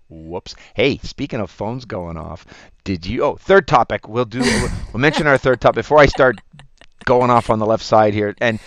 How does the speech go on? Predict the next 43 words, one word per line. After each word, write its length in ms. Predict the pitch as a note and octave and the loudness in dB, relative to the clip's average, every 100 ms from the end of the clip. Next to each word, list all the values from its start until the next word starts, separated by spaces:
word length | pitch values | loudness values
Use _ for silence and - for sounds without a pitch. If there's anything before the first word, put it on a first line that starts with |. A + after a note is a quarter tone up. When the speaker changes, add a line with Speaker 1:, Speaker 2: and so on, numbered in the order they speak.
| - - | -10 0
Speaker 1:
on 120 | C#3 | 4
our 80 | C#3+ | 4
third 220 | D3+ D#3 | 2 0
topic, 280 | C3+ G#2+ A2 | 0 -2 -4
we're 200 | A2 F3 | -6 -4
gonna 180 | D#3+ C3 | -2 -4
be 300 | B2 A#2+ - _ | -6 -6 -8 _
probably 240 | C3+ C3+ A2+ | -6 -4 -2
the 140 | G#2+ | 0
last 420 | G#2 A2+ C#3+ - | 2 2 2 -2
people 380 | B2+ A#2+ A2 G#2 - | -10 -10 -8 -8 -6
on 180 | A#2+ | -6
the 160 | B2 G2 | -6 -8
internet 320 | G2+ G2 F2+ | -10 -10 -14
to 60 | F#2+ | -8
get 160 | A#2+ - | -8 -8
to 80 | F2+ | -12
this 160 | F2 | -12
topic. 360 | - F2 F#2+ - _ _ | -10 -10 -10 -16 _ _
We're 140 | B2+ F3 | -10 -8
gonna 140 | A#2 | -8
talk 220 | G2+ F#2 F2 | -8 -8 -8
about 180 | F#2 | -14
the 120 | - G2 | -8 -6
Oculus 440 | G#2 - E2 - | -6 -10 -16 -12
Rift. 240 | D#2+ - - - - | -12 -12 -20 -18 -14
And 120 | - | -8
Speaker 2:
Yeah. 120 | C4 C3 | -6 -4
Speaker 1:
oh, 360 | C#4 C#4 F#3 C3 | -4 -4 -4 -6
baby, 400 | B2 A#2 G2+ F#2 | -6 -6 -8 -12
Speaker 2:
'Cause 260 | - - C#4+ | -16 -10 -4
it's 80 | |
Speaker 1:
I'm 320 | - B2+ B2+ - | 0 2 2 4
Speaker 2:
cool. 220 | G4+ A3+ | 2 2
Speaker 1:
excited 400 | D3 B2 A#2 A#2 | 2 2 -2 -8
about 260 | A2+ A#2+ | -8 -8
this 260 | A2+ A#2+ - | -6 -6 -6
thing. 240 | - F#2+ F2+ - - - | -10 -10 -10 -18 -16 -2
I 260 | A#2 C3+ B2 | 4 4 4
am 240 | A#2 G#2 | -2 -2
very 340 | G#2 A#2+ A#2 | -2 0 -2
excited. 420 | G#2+ - G2+ F2+ - - - | -6 -6 -8 -8 -14 -20 -4
And 260 | D#3+ D#3 | -2 -2